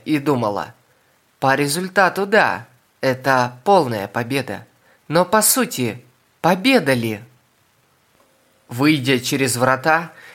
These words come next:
и укрывшись от посторонних глаз, Икки тяжело выдохнул и привалился к стене. С его лба градом катился пот. Под ноги капала кровь.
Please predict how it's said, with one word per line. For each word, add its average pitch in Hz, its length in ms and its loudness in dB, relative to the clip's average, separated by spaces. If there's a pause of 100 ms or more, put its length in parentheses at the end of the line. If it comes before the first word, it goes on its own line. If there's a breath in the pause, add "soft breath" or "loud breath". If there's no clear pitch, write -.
(140 loud breath)
и 180 100 2
укрывшись 190 600 2
от - 160 0
посторонних 143 720 0
глаз, 147 520 0 (360 loud breath)
Икки 160 360 -2
тяжело 139 500 0
выдохнул 127 640 -2 (280)
и 139 100 -4
привалился 135 720 0
к 120 60 -8
стене. 123 480 -8 (440)
С - 180 -6
его 135 300 0
лба 147 360 0 (360 soft breath)
градом 180 500 2
катился 147 560 0
пот. 120 420 -6 (420 soft breath)
Под 131 220 2
ноги 135 420 0 (280)
капала 139 420 2
кровь. 123 400 -2